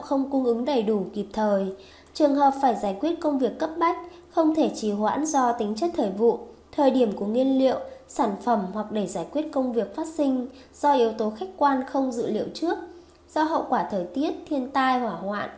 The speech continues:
địch họa, thiếu điện, thiếu nguyên liệu, sự cố kỹ thuật của dây chuyền sản xuất. Khi tổ chức làm thêm giờ không quá ba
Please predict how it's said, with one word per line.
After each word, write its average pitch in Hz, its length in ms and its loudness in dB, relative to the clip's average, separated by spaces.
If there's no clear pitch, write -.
địch 208 200 -8
họa, 233 280 -2
thiếu 233 180 4
điện, 277 280 2
thiếu 214 140 -2
nguyên 247 300 0
liệu, 247 180 4
sự - 240 -6
cố 226 140 4
kỹ 269 260 -4
thuật 262 220 0
của 190 140 -6
dây 214 220 -2
chuyền 214 200 -2
sản 160 180 -6
xuất. 311 240 -4
Khi 349 200 0
tổ 254 120 2
chức 349 240 -6
làm 262 240 0
thêm 262 160 0
giờ 220 380 0
không 247 200 -2
quá 214 180 -2
ba 247 160 0